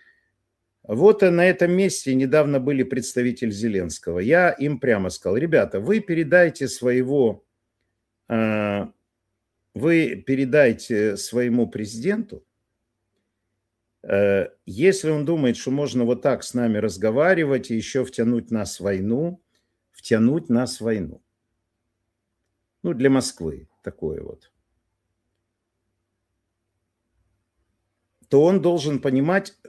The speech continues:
что качество войны мгновенно изменится. Эта война будет совсем другая.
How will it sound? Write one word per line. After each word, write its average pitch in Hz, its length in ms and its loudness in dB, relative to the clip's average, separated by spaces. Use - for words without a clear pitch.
что - 260 -4
качество 135 680 0
войны 127 380 2
мгновенно 135 680 0
изменится. 98 720 -6
Эта 131 220 2
война 139 340 4
будет 151 240 -2
совсем 127 480 -2
другая. 95 540 -6